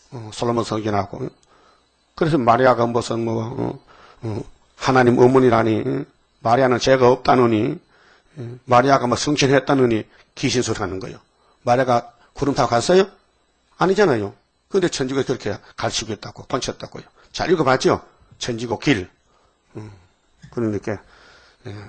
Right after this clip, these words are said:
자기의, 자기를 위해서 보장을 건축하는, 자기를 위해서 한다 이 말이에요. 하나님 이용해서. 이게 용이에요. 용의 사상. 그 뱀은, 어, 용이 됐는데 사탄 막인데, 이게 영적으로 사상이 육자백인데,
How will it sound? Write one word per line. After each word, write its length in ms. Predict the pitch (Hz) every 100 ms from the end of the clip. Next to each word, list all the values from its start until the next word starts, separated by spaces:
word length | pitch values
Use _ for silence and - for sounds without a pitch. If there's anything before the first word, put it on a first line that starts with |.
| - _ _ _ _ _ _ -
자기의, 680 | 120 117 123 117 120 113
자기를 520 | - 113 117 120 117 113
위해서 280 | 113 -
보장을 480 | - 107 104 107 110
건축하는, 420 | - 107 - 107 - - - - _
자기를 460 | - 123 123 151
위해서 200 | 156 156
한다 140 | 160 160
이 60 |
말이에요. 320 | 165 - 127 123
하나님 380 | - 127 123 127
이용해서. 640 | 127 120 104 - 113 151 _ _ _ -
이게 180 | 107
용이에요. 440 | 120 175 120 95 95 101 _ _ -
용의 260 | 147 135 107
사상. 360 | 104 - - _ _ - _ _ _ -
그 160 | 120
뱀은, 500 | - 127 135 170 104 - - - _ _
어, 380 | 110 120 127 - - _ -
용이 240 | 180 160
됐는데 580 | 143 131 123 120 131 107
사탄 380 | - - - 117
막인데, 560 | 110 127 135 110 123 160 _ _ - _ -
이게 220 | 139 127
영적으로 480 | 180 185 151 127 123
사상이 440 | - 151 135 127 117 110
육자백인데, 840 | 113 131 127 151 127 107 107